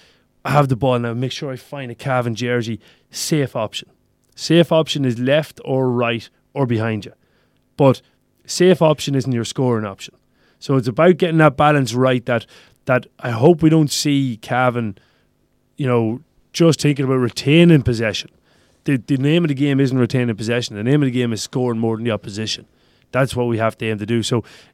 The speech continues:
and I'm sure Mickey and co aren't saying to them, "Look, go out and just retain possession."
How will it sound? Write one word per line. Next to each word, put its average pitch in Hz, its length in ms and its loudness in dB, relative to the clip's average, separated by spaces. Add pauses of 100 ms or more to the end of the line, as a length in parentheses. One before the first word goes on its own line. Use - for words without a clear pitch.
(100)
and 135 180 2
I'm 127 140 4
sure 160 600 6 (460)
Mickey 135 640 0
and 117 240 -4
co 123 480 0 (440)
aren't 135 320 4
saying 123 320 0
to 127 80 -4
them, 110 180 0
"Look, 120 320 0
go 131 100 -2
out 127 200 -2
and 120 80 -4
just 139 300 4
retain 113 320 -6
possession." 110 460 -4